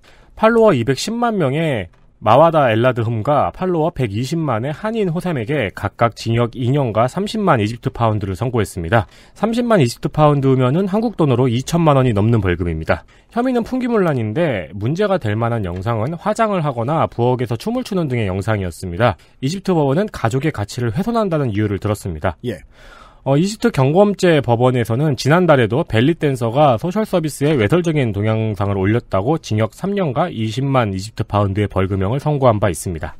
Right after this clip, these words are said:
Speaker 2: 그렇습니다. 어, 물론 걱정해야 될 것도 있을 겁니다. 문화적인 상대주의라는 게 있는데 이것에 대해서 전 세계 시민들이 분노할 필요가 있을까? 그러고서 저는 이제 예전에 뭐 한례 관련된 판결을 소개해드릴 때도 그렇고 요것도 마찬가지.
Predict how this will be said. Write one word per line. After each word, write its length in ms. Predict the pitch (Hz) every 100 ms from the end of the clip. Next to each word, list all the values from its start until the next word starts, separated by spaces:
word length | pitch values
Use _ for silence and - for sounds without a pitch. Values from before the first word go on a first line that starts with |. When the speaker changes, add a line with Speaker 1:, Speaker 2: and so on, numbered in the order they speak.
| -
Speaker 2:
그렇습니다. 500 | 160 - 87 69 65 - - - - -
어, 520 | 127 123 120 117 117 117
물론 240 | 139 214
걱정해야 480 | 143 - 214 220 202
될 200 | 185 170
것도 400 | 175 160 - 139
있을 600 | 120 123 - 135 127 117 110
겁니다. 560 | 143 131 92 85 80 - - - - _
문화적인 500 | - 139 185 202 214
상대주의라는 760 | 190 214 226 208 208 196 190 185
게 120 | 185
있는데 340 | 185 143 139 170
이것에 400 | 139 131 160 175
대해서 340 | 147 127 127
전 220 | 156 127
세계 220 | 131 156 156
시민들이 380 | 170 156 131
분노할 340 | - 151 151 151
필요가 260 | - 139
있을까? 460 | 135 - - 78 73 - _ - _ -
그러고서 380 | 147 170 175 180
저는 340 | 151 156 143
이제 320 | 135 135 127 113
예전에 600 | 123 135 160 156 151 147
뭐 160 | 127 120
한례 240 | 139 196
관련된 380 | 185 147 143 135
판결을 480 | 135 151 143 135 123
소개해드릴 420 | 147 147 135 117
때도 220 | 107 95 92
그렇고 500 | 101 92 - 92 120
요것도 300 | 120 123 110
마찬가지. 640 | 92 - 101 82 73 87